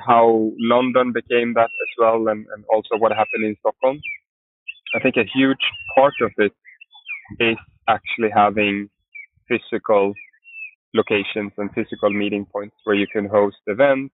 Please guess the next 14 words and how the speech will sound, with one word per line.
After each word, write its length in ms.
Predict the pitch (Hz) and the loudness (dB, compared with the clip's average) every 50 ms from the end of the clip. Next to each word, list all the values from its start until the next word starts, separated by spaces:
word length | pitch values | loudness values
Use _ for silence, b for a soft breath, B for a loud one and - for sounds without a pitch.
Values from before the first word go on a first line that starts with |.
| _ _ _ | _ _ _
where 140 | - 104 95 | -4 -4 -2
people 280 | - 98 92 - 98 90 - | -4 -6 -8 -8 -10 -10 -8
can 160 | 95 95 101 | -8 -6 -4
meet, 240 | 117 123 123 117 - _ | -4 -4 -4 -6 -8 _
where 160 | - 104 104 | -6 -6 -4
they 120 | 98 101 92 | -4 -4 -6
can 160 | - - 98 | -6 -8 -6
drink 200 | 90 104 101 95 | -4 -4 -4 -2
coffee, 380 | - - 123 - _ _ - 113 | -2 -4 -4 -4 _ _ -2 0
and 120 | 104 104 | 0 0
this 140 | 101 101 98 - _ _ - | 0 -2 -2 -4 _ _ -2
kind 120 | 104 101 | 0 2
of, 120 | 98 98 95 101 | 2 0 0 0
uh, 260 | 101 98 95 95 95 | 0 2 2 2 0